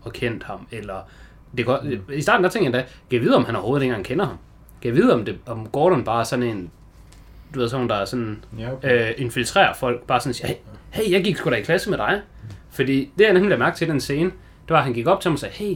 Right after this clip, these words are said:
Speaker 1: hey, jeg tror, jeg kender dig. Du, du gik i skole. Jeg tror, vi er gået i high school sammen. Det var den der, åh, hvad var det nu, skolen hed?" Og så siger Simon, hvad skolen hedder. Og så siger Gordon, "Ja, ja, præcis, det var den skole, vi gik i skole sammen.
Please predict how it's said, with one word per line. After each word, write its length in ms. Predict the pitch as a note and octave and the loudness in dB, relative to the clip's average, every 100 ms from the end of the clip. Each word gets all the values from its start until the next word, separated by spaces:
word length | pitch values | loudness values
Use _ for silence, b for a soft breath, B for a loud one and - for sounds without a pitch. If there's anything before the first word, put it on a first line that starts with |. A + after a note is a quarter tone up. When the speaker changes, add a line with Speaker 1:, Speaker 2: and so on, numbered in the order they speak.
| - | -6
Speaker 1:
hey, 200 | A3 G#3+ | -4 -2
jeg 100 | E3+ | -2
tror, 140 | - | 0
jeg 80 | E3 | 0
kender 180 | - A3 | 2 -2
dig. 100 | F3+ - b b F#3 | -2 -6 b b -4
Du, 380 | G#3+ F#3 D3 B2 - - | 0 0 0 -4 -8 -4
du 140 | G#3 - | -4 -4
gik 260 | E3+ - | -6 -4
i 80 | C#3 | -8
skole. 400 | A#2 - E3+ G#3+ | -6 0 0 2
Jeg 80 | G3 | -2
tror, 120 | B3+ | -2
vi 60 | A3 | -2
er 40 | |
gået 220 | D#3+ B2 - | -2 -2 -6
i 120 | A#2+ - | -12 -4
high 140 | G#3 B3 | -2 -2
school 300 | - E3 E3 | -2 -2 0
sammen. 400 | F3 D#3 G#2+ E3+ | -2 -2 -4 -2
Det 60 | |
var 60 | F#3 | 0
den 220 | G3 G3 | 0 0
der, 400 | F3+ E3+ C#3 B2 B B B | 0 0 -2 -6 B B B
åh, 160 | D3 D3 | -2 0
hvad 100 | C3+ | 0
var 80 | C#3+ | 2
det 80 | |
nu, 60 | D3+ | 0
skolen 380 | D3 D3 D3 A#2+ | 2 2 2 2
hed?" 180 | C#3 D#3 b b b - | 0 -4 b b b -12
Og 100 | B2 | -6
så 120 | F3 | -4
siger 200 | E3+ C#3+ | -2 -2
Simon, 380 | C3+ E3+ A#3+ B3 | 0 4 4 4
hvad 100 | - | -2
skolen 400 | - B2 A#2+ A2+ | -4 -2 0 0
hedder. 240 | A#2 G2 E2+ b b - | -4 -6 -10 b b -14
Og 80 | B2+ | -4
så 100 | D#3 | -2
siger 240 | E3 F3 D3+ | 4 4 6
Gordon, 440 | C3+ D3 A#2+ F2+ b b b - | 4 2 0 -6 b b b -4
"Ja, 180 | - A#3+ | 0 4
ja, 140 | B3+ B3 | 4 4
præcis, 380 | B3 B3 D4 - | 4 6 6 4
det 80 | A#3 | 2
var 40 | |
den 120 | B3+ A#3+ | 2 2
skole, 300 | A#3+ B3+ B3 | 0 2 2
vi 80 | |
gik 140 | A#3 A3 | 0 -4
i 60 | |
skole 280 | G#3+ B3 C4+ | -4 0 0
sammen. 320 | B3 G#3+ F3+ | 0 -2 -2